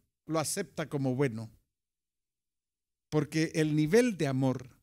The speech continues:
o en otras palabras, habla de tal, ama de tal manera, que la actitud de la persona, ah, la pasa por alto. No me, "Ay, disculpa, no te saludé",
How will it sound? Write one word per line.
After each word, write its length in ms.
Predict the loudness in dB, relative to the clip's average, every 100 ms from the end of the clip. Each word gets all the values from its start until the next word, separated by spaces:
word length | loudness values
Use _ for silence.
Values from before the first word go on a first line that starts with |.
| _ _ _ _ _ _ _ _ _ _ _ _ _ _ 0
o 180 | 4 4
en 100 | 4
otras 280 | 2 0
palabras, 640 | 0 0 2 0 0 -4 0
habla 400 | 2 4 4 4
de 160 | 4 2
tal, 520 | 4 6 6 4 2
ama 360 | 4 6 6 6
de 160 | 4
tal 400 | 2 4 6 6
manera, 680 | 6 6 6 4 4 0 -4 -12 _ _ _ _ _ _ -20 -2
que 120 | 4
la 60 | 4
actitud 340 | 2 -2 2
de 80 | 4
la 100 | 2
persona, 560 | 0 -2 -2 -2 -4 -14 _ _ _ _ _ _ _ _ _ _ _ _ -14
ah, 320 | -10 -8 -8 -8
la 160 | -6 -4
pasa 240 | -2 -4
por 160 | -4 -4
alto. 300 | -6 -10 -18 -20 _ _ _ _ _ _ _ _ _ _ _ _ _ _ _ _ -20 -20 _ _ _
No 140 | -2 0
me, 180 | 0 -4 -12 0
"Ay, 180 | 2
disculpa, 460 | 4 0 -2 0 0
no 120 | 0
te 120 | 0
saludé", 520 | 0 2 2 2 2